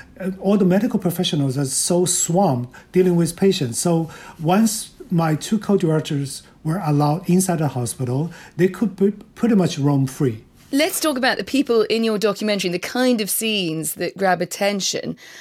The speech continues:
Speaker 2: I think really from the first frame, it opens with a woman, uh, in full protective clothing, begging the medical staff to go and see her father, who she thinks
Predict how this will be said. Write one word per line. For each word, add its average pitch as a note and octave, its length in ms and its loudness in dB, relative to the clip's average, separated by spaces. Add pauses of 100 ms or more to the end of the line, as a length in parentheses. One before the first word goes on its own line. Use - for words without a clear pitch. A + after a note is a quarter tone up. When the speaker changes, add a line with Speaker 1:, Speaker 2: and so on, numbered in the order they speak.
(340)
Speaker 2:
I A3 40 -2
think C4 160 -2
really C4+ 120 0
from B3 140 -2
the A#3 60 0
first A#3+ 420 -2
frame, G3+ 460 -2
it E3 120 -4
opens F3+ 480 -4
with E3 140 -4
a E3 40 -2
woman, E3+ 440 -2 (140)
uh, D#3+ 320 0
in E3 240 0
full F#3 480 2
protective - 640 -6
clothing, F3+ 760 2 (460)
begging F#3 580 2
the F3+ 60 -2
medical E3+ 360 -2
staff - 600 -4 (320)
to - 100 -8
go F3 180 4
and D#3+ 140 0
see F3+ 160 -4
her E3 140 -2
father, D#3+ 640 -2 (380)
who F3+ 360 -4 (140)
she - 160 -6
thinks - 420 -4